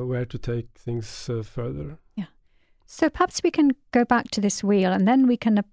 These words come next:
Speaker 2: let's apply the wheel in practice. Now, the
Speaker 1: Yeah.
Speaker 2: wheel is divided into six segments.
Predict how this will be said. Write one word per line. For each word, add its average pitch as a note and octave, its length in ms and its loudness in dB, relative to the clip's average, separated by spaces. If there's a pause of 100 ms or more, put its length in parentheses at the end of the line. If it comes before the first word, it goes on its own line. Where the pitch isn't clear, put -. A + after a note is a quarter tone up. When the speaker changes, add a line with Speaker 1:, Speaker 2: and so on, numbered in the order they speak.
(220)
Speaker 2:
let's - 280 -2
apply G#3 640 0
the F#3 120 -2
wheel F3+ 240 0
in F3+ 120 0
practice. - 560 -4
Now, G#3 100 4
the G3+ 100 2
Speaker 1:
Yeah. A3 80 4
Speaker 2:
wheel D4 220 4
is C4+ 120 0
divided G3+ 480 0
into G3 260 -4
six - 500 -6
segments. F#3 640 -6